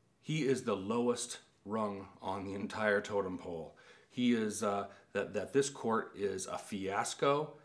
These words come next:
It's very chaotic and it's absolute mayhem. And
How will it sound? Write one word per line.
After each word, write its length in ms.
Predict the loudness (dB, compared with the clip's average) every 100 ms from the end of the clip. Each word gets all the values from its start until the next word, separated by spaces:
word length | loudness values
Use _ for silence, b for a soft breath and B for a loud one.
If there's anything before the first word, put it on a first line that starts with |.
| B B -10
It's 420 | -6 -4 -4 -4 -10 _ _ _ _ _ _ _ _ _ -12
very 320 | -2 2 2
chaotic 640 | -2 -4 0 2 2 0 -4
and 80 |
it's 140 | -12 -8
absolute 560 | -4 -4 -6 -6 -4 -4
mayhem. 520 | -6 -6 -8 -10 -14 B B B B
And 440 | -4 0 0 -2